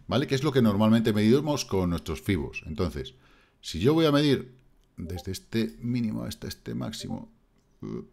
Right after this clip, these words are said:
ah, ahí está, ¿vale? <clears throat> Nos dice que aparte de todo el Golden Pocket de los cojones, que ya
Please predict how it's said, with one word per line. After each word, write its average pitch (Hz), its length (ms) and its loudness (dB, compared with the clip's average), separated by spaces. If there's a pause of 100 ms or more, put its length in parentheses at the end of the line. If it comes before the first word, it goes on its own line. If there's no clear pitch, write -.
(720)
ah, - 140 -10 (180)
ahí 92 240 -4
está, - 240 -8 (800)
¿vale? 117 180 0 (240)
<clears throat> - 380 -2
Nos 139 220 4
dice 151 360 2 (960)
que - 80 0
aparte 175 380 4
de 175 200 4
todo 156 840 4
el 143 40 4
Golden 135 360 6
Pocket - 300 2
de 107 120 2
los 110 80 2
cojones, 175 380 -2
que 87 240 -2
ya 95 640 -2